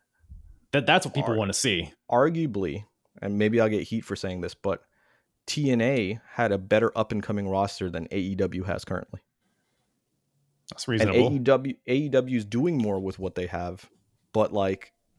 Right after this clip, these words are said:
Speaker 2: T N A had it right in front of them, and they would not pull the trigger on some of these guys.
Speaker 1: Yeah. No, yeah, it's,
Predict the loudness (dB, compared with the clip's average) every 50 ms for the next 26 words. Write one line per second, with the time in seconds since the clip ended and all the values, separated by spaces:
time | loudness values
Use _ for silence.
0 | _ -18 -14 -6 -2 0 0 2 2 2 2 0 0 0 0 0 0 0 -2 -4
1 | -6 -2 2 2 2 2 0 -2 -4 -4 -4 -2 -2 -2 -2 -4 -6 -8 -12 -12
2 | -10 -6 -4 -4 -4 -4 -4 -4 -4 -6 -6 -4 -6 -6 -6 -6 -6 -6 -6 -4
3 | -4 -4 -4 -4 -4 -6 -8 -8 -8 -8 -10 -12 -10 -8 -8 -8 -10 -12 -18 _
4 | _ _ _ _ _ _ _ _ _ _ _ _ -6 -2 0 0 0 -2 -4 -8
5 | -16 _ _ _ _ _ _ _ -20 -20 _ _ _ -4 -2 0 0 0 0 -2
6 | -4 -4 -4 -4 -4 -4 -4 -6